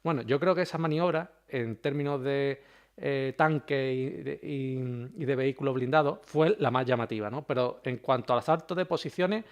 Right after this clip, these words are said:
esta es espectacular, esta es absolutamente espectacular. La voy a quitar ya porque, eh, como salga alguna gota de sangre,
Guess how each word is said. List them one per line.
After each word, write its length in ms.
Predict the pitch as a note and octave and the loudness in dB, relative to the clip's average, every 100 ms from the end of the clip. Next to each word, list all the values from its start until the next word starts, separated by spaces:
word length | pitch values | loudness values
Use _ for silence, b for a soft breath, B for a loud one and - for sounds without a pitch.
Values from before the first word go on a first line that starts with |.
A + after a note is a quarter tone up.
| b b b | b b b
esta 340 | C3 - D3+ | -6 0 0
es 60 | D3 | 0
espectacular, 680 | B2 C3 - A2 C#3+ C#3+ G#2 | -4 -6 -6 -2 2 2 0
esta 320 | - B2 B2 | -6 -6 -4
es 80 | - - | -6 -10
absolutamente 520 | A2 A#2 A#2+ B2 A#2+ | -10 -8 -6 -6 -8
espectacular. 460 | - A#2 A#2 A2 - b b b - | -12 -12 -6 -8 -8 b b b -6
La 100 | C3 | 0
voy 100 | F3+ | 2
a 40 | |
quitar 260 | F#3 F#3 E3 | 4 4 6
ya 200 | G3 F#3 | 6 6
porque, 360 | D3+ C#3 B2 A#2 A#2 | 4 2 2 0 -2
eh, 180 | C3+ - | -2 0
como 180 | A#2+ | -2
salga 560 | A#2+ D3 D3+ D#3 D#3 D3 | 2 4 8 8 10 8
alguna 400 | C3+ C3+ D3 C#3+ | 6 4 6 6
gota 260 | C3+ C#3+ C3+ | 6 4 4
de 80 | |
sangre, 380 | B2+ D#3+ C#3+ D#3+ | 8 6 6 0